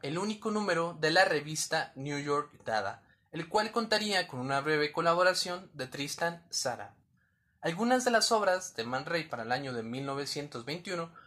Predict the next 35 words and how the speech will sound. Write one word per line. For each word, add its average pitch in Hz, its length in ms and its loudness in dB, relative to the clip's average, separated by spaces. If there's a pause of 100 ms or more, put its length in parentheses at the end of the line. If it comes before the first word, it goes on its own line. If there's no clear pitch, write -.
(120)
se - 180 0
presentaron 196 720 4
dentro 185 320 -2
de 160 140 4
la 185 80 8
Galería 165 500 4
Montage 151 720 -2
en 117 160 -10
París. 165 460 2 (360)
Posteriormente 233 880 0
se - 140 -2
mudaría 175 580 0
a 175 140 4
París 170 340 4
junto 127 280 -10
a - 20 -4
Duchamp, 175 440 -4 (280)
lugar 202 440 4
en 208 160 -2
el 196 140 -2
que 196 120 -8
se 202 100 -4
acercaría 190 440 2
bastante 165 540 4
no 147 160 -2
solo 220 340 4
al 226 100 4
movimiento 208 640 0
Dada 202 280 6
parisino, 202 540 0
sino 226 360 -2
también 196 360 -2
con 185 160 -2
los 165 140 -4
partícipes 156 840 -4